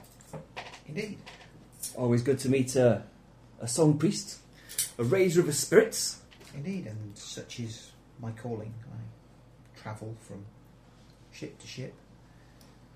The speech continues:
Speaker 1: serving those for a while who, uh,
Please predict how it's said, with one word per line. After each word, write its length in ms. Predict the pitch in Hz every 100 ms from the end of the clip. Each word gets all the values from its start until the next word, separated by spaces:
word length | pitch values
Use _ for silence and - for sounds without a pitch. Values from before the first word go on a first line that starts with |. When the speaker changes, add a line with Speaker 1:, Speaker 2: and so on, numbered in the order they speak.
| - - -
Speaker 1:
serving 380 | - 156 139 135
those 340 | 131 131 131
for 200 | - -
a 40 | 131
while 300 | 127 123 123
who, 440 | 117 120 123 123
uh, 80 | 117